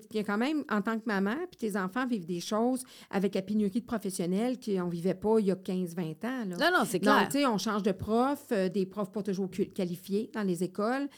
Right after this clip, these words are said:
Speaker 1: C'est un enjeu, ça, pour des parents, là.
Speaker 2: Oui. Moi, j'ai pas connu ça.
Speaker 1: OK.
Speaker 2: J'ai connu, euh, trois profs dans une même année. J'ai
Speaker 1: OK.
Speaker 2: connu ça.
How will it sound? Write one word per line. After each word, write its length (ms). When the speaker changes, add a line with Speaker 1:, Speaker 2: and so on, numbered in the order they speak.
Speaker 1:
C'est 140
un 120
enjeu, 400
ça, 80
pour 200
des 100
parents, 400
là. 100
Speaker 2:
Oui. 260
Moi, 140
j'ai 140
pas 120
connu 220
ça. 180
Speaker 1:
OK. 140
Speaker 2:
J'ai 220
connu, 380
euh, 680
trois 300
profs 220
dans 120
une 140
même 160
année. 220
J'ai 140
Speaker 1:
OK. 80
Speaker 2:
connu 200
ça. 220